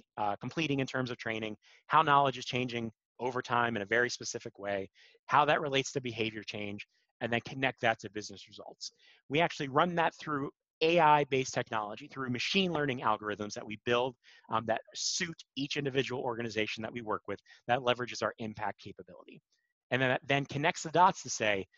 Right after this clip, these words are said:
to what degree is training having an impact on their business results? Surprise, the answer is never a hundred percent.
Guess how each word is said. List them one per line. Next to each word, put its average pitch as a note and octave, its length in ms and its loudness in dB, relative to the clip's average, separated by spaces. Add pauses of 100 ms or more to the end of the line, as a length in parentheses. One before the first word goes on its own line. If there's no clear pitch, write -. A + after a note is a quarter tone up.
(260)
to F3 140 -6
what E3 220 2
degree E3 360 -2
is D#3 80 -10
training A#2+ 440 -2
having C#3+ 360 2
an C3 160 -4
impact A#2+ 560 -8 (340)
on C3+ 220 2
their B2 180 -2
business A#2 400 -6
results? - 500 -10 (600)
Surprise, F3+ 460 6
the D#3 100 2
answer F#3 180 0
is A#2+ 80 -8
never C#3+ 220 6
a A2+ 40 4
hundred A#2+ 240 -2
percent. - 300 -10